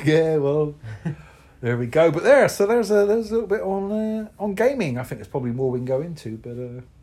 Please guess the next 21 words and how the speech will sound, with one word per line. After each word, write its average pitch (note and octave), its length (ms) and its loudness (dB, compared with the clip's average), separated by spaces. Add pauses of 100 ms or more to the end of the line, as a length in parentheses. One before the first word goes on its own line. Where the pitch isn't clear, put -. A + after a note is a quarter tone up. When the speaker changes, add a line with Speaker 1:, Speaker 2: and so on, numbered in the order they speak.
(120)
Speaker 1:
yeah, D3 220 -16 (500)
Speaker 2:
Mm, C3 120 -14
Speaker 1:
on C3+ 200 -14
Speaker 2:
I'll E3+ 120 -12
Speaker 1:
time. E3 80 -10
Speaker 2:
circle B2 180 -12
Speaker 1:
So C#3+ 100 -4 (120)
Speaker 2:
around C#3 280 -6
to D3 60 -10
it C#3+ 100 -10
sometime. C3 440 -16 (560)
Speaker 1:
yeah, F#3 400 2 (340)
like E3 140 -4
I - 20 -6
said, E3 160 0
if C3 100 -6
you E3 80 -6
wanna D3 580 0 (440)
look D3+ 260 -6
at, C3+ 200 -2 (200)
Speaker 2:
<clears throat> C3+ 120 -12